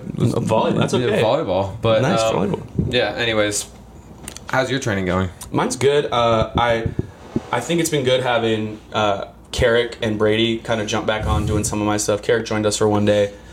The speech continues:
Speaker 2: kinda refired me up a little bit 'cause I come from that team background. I always had that drive of being the best football player I could be. I gotta admit, when that goes away and you don't have that camaraderie around you, it's harder to do on your own.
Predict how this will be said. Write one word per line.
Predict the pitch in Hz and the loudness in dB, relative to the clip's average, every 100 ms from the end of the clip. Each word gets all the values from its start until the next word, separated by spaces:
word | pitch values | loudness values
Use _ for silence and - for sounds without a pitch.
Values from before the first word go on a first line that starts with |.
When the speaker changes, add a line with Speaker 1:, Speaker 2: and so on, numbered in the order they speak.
| - | -6
Speaker 2:
kinda | 127 113 104 | -2 0 -2
refired | 101 113 110 110 110 110 | 0 0 2 2 2 0
me | |
up | 104 | -2
a | 110 | 0
little | 107 110 | 2 2
bit | 104 - | 0 2
'cause | 107 - - - | -2 -4 -10 -2
I | 120 | -2
come | 123 131 | 0 -4
from | 120 | -2
that | 110 - | 0 2
team | 135 117 | 2 2
background. | 110 117 107 101 92 - - - - | 2 0 -4 -8 -6 -6 -6 -2 0
I | 110 | 2
always | 113 113 | 2 2
had | 117 | 2
that | 107 107 | 0 0
drive | 104 101 101 104 | 2 2 0 -2
of | 98 - | -8 -4
being | 110 107 107 | 0 2 2
the | |
best | 101 101 | 0 0
football | - - 113 | 0 2 2
player | 101 101 101 | 2 2 2
I | |
could | 95 98 | 0 -2
be. | 95 95 - - - | -2 -4 -6 -12 -4
I | |
gotta | 120 127 - | 0 0 0
admit, | 151 185 160 | 0 0 0
when | 113 | 0
that | 117 117 | 0 2
goes | 113 110 | 0 2
away | 123 160 147 | 2 2 2
and | 123 | 0
you | |
don't | 120 113 | -2 0
have | 107 | 0
that | 107 - | 0 0
camaraderie | 113 104 107 113 107 | -2 2 2 2 0
around | 107 101 | 0 -2
you, | |
it's | 104 | -4
harder | - 127 123 113 | 0 0 0 -4
to | |
do | 110 107 | -2 0
on | 101 | 0
your | 104 | 0
own. | 104 95 | 0 -2